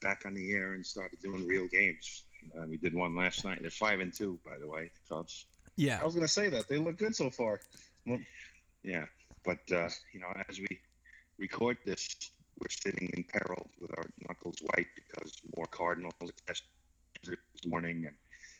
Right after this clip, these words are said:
Speaker 1: you just have this aching feeling that there's gonna be the pause. I, I hope not.
Speaker 2: Yeah.
Speaker 1: And we can, all we can do is sit here and hope, but it's, it's, uh,
Speaker 3: Well, Mike, I wanted to ask you, 'cause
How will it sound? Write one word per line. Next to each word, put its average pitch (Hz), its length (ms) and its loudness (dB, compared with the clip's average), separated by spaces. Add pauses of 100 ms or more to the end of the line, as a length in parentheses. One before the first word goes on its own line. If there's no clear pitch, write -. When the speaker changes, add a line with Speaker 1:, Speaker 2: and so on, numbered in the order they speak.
(320)
Speaker 1:
you 78 100 -2
just 85 240 4
have 82 260 2
this - 480 -4 (500)
aching 98 400 2
feeling 95 580 2
that 85 180 2 (360)
there's 85 140 -4
gonna - 340 -4 (100)
be 92 140 -2
the 90 100 0
pause. 78 540 0 (280)
I, 78 320 -8
I - 80 -2
hope 95 220 2 (340)
not. 131 100 4
Speaker 2:
Yeah. 104 180 4 (160)
Speaker 1:
And 71 160 -14 (800)
we 85 100 -4
can, 87 200 -2
all 92 160 4
we 98 120 2
can 90 180 0
do 101 160 4
is 87 100 0
sit - 200 0
here 87 180 0
and 82 100 0
hope, 92 260 -2
but 78 100 0
it's, - 500 -2
it's, - 300 -2
uh, - 160 0 (1120)
Speaker 3:
Well, 185 120 2 (100)
Mike, 214 240 4
I 202 40 8
wanted 208 320 6
to 170 80 6
ask 202 340 4
you, 147 140 6
'cause 139 340 4